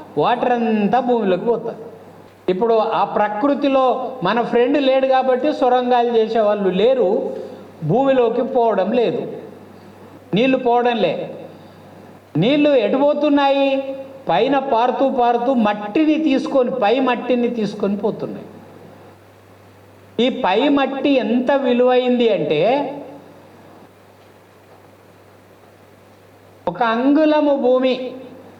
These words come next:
అంగుళము అంటే ఒక, ఒక, అంతే కదా, ఇది ఒక వన్ ఇంచు, టూ పాయింట్ ఫైవ్ సెంటీమీటర్స్. ఇది ప్రకృతి సిద్ధంగా ఈ నేల తయారు కావాలి అంటే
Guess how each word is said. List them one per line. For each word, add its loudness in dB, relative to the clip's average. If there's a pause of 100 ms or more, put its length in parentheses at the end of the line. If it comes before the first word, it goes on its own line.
(1700)
అంగుళము 2
అంటే -4
ఒక, -8 (280)
ఒక, -6
అంతే -10
కదా, -4 (840)
ఇది -4
ఒక -2
వన్ -2
ఇంచు, -2 (1200)
టూ 0
పాయింట్ -2
ఫైవ్ 0
సెంటీమీటర్స్. -2 (1200)
ఇది 2
ప్రకృతి 0
సిద్ధంగా 0
ఈ 2
నేల 2
తయారు 2
కావాలి 2
అంటే -2